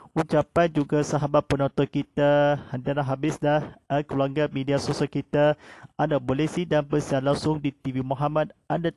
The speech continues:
juga di streamer kami ke YouTube T V Muhammad dan juga di Instagram, TikTok at T V Muhammad T H D serta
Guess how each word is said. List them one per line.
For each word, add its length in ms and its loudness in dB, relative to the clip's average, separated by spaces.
juga 320 0
di 160 -4
streamer 480 -2
kami 400 -4
ke 80 -8
YouTube 560 0
T 80 -6
V 160 -2
Muhammad 480 -4
dan 160 -2
juga 400 0
di 160 -4
Instagram, 640 -2
TikTok 480 -4
at 160 -4
T 80 -8
V 160 -2
Muhammad 400 -4
T 80 -2
H 240 -4
D 160 0
serta 480 0